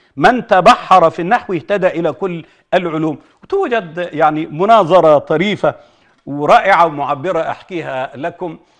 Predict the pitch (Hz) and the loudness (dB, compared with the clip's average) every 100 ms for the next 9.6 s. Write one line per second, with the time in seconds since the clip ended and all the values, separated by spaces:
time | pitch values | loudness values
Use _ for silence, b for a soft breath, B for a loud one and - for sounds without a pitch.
0 | b - 185 190 226 226 269 214 - 185 | b -8 -4 -4 -2 -2 -2 -6 -2 -2
1 | 185 214 151 143 - 214 170 _ _ _ | 0 -2 -4 -4 -6 -10 -10 _ _ _
2 | _ _ _ _ 269 330 269 208 202 196 | _ _ _ _ -2 0 -2 -6 -10 -8
3 | - 302 233 220 214 - 151 170 - 196 | -2 -2 -2 -6 -8 -6 -4 -4 0 2
4 | 202 202 185 226 190 160 - _ _ _ | 2 0 -2 -2 -4 -8 -12 _ _ _
5 | _ _ _ _ _ - 151 147 147 143 | _ _ _ _ _ -8 -6 -4 -4 -6
6 | - - 240 233 - 165 165 147 180 208 | -8 -6 -6 -6 -10 -12 -10 -8 -6 -6
7 | - 180 156 - 160 196 - 156 b b | -6 -8 -8 -8 -8 -8 -10 -14 b b
8 | 135 196 180 165 175 151 - 151 160 147 | -2 -2 -2 -2 -4 -4 -2 0 0 -2
9 | 160 147 139 156 170 | -6 -8 -6 0 -2